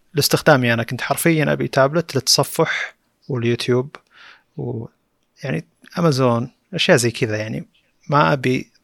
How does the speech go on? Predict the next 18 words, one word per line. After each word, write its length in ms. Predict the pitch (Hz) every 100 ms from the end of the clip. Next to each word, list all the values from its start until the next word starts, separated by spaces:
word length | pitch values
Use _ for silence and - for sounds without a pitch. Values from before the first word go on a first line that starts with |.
| -
ضغط 260 | 117 -
عالي 320 | 110 110 107 113
جدا. 280 | 120 117 - - _ - - - - _ -
إذا 180 | 151
مرة، 220 | 175 196 139
مرة، 280 | 156 -
يعني، 260 | 123 127 147
ح-، 180 | - - - -
حملت 560 | - 139 135 131 -
عليه، 220 | 117 120 117 -
آه، 380 | 110 107 113 139 _ _ _ - -
يعني، 300 | 123 110 113 _ _ _ _
بي 100 | 139
دي 220 | 123 127
إف 180 | 127 -
حق 140 | - 117 117 - - - -
كتاب 360 | - 135 113
حق 160 | - 123